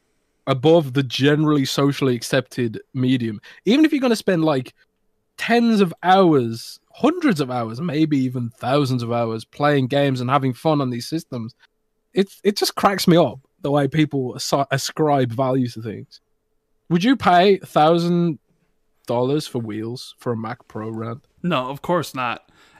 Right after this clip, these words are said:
Speaker 2: And even though, even though I game on, uh, even though I game ex-,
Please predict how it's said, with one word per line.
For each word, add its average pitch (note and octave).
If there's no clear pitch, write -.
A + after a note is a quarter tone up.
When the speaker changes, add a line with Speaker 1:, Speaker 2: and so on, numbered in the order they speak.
Speaker 2:
And G3+
even A#3
though, G#3+
even G#3+
though G#3+
I G3
game E3+
on, D#3+
uh, -
even F3
though E3+
I D#3
game D3+
ex-, -